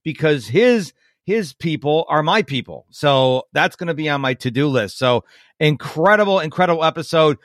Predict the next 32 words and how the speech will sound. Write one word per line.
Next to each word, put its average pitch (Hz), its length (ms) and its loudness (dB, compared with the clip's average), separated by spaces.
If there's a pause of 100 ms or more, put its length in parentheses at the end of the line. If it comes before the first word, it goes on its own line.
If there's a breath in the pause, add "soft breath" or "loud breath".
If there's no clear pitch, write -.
(200 soft breath)
So 185 520 4 (180)
why 165 300 -2
don't 254 260 0
you, 190 200 -2 (200)
you 170 180 -4
said 208 260 2
you 190 80 -4
gave 180 200 0
yourself 165 380 0
a 151 80 -6
shameless 156 340 -6
plug. 147 300 2 (240 soft breath)
This 226 220 2
is 247 100 -4
the 220 120 2
opportunity 185 800 2 (160 soft breath)
where 175 140 2
you 185 140 -2
can 170 160 -4
tell 202 260 2
us 143 140 0
where 175 80 0
we 180 80 0
can 165 100 -6
go 170 100 4
to 156 80 2
find 160 300 0
out 151 160 0
more 160 140 2
about 160 320 0
you 147 80 -6
because 139 480 -2